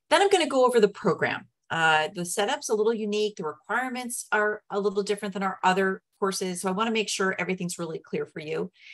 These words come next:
And then we'll do Q and A. If you have any questions along the way, please feel free to enter them into the Q and A box.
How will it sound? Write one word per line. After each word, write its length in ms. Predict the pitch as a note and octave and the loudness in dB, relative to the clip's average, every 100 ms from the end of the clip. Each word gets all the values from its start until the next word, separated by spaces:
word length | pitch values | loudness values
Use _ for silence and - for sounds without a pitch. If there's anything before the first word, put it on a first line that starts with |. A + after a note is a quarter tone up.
| - | -6
And 140 | B3 B3+ | 0 2
then 100 | F4 | 2
we'll 100 | F4+ | -2
do 180 | D#4 | -4
Q 220 | - A#3 G#3+ | -6 -4 -2
and 120 | F3 | -2
A. 220 | D3+ - _ _ _ _ _ _ _ | -6 -12 _ _ _ _ _ _ _
If 160 | B3+ B3 | -6 -4
you 80 | C4+ | -4
have 220 | - E4 | -2 0
any 140 | G4 G4+ | 0 -4
questions 520 | - B3+ B3+ - C4 | 0 0 0 -4 -6
along 280 | A#3 G#3+ G#3 | -4 -2 -2
the 60 | F#3+ | -4
way, 380 | E3+ E3+ E3+ - | -4 -6 -8 -8
please 220 | B3+ B3+ | -8 -6
feel 220 | D4+ D4+ | -6 -8
free 200 | - G#3+ | 0 0
to 180 | G#3+ - | 0 -4
enter 240 | F3 A3 | -4 -2
them 180 | A3 A3 | -4 -4
into 200 | G#3+ F#3+ | -6 -6
the 80 | F#3 | -6
Q 180 | - F#3+ | -2 -2
and 100 | F3 | -2
A 80 | F3 | -2
box. 480 | G#3+ A#3 - - | 0 0 -2 -12